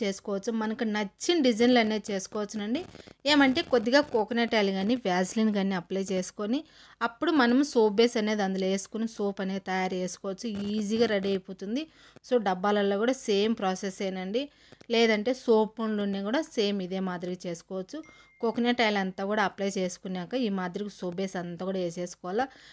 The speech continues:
నేనైతే కన్నా రెండు సోప్స్ క్వాంటిటీ అనేది తీసుకున్నాను కదా, రెండు సోప్స్ అయితే కరెక్ట్గా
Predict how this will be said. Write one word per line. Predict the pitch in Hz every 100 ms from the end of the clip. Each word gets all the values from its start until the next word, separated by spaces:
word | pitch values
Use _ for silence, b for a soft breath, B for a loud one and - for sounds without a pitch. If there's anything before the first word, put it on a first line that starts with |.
| B - 247
నేనైతే | 269 240 220
కన్నా | 226 277 262 208
రెండు | 220 220
సోప్స్ | - 233 - -
క్వాంటిటీ | 208 208 196 208
అనేది | 196 196 208
తీసుకున్నాను | 190 - 202 196 202
కదా, | 254 262
రెండు | 196 196 -
సోప్స్ | 208 - 208
అయితే | 196 240
కరెక్ట్గా | 196 175 190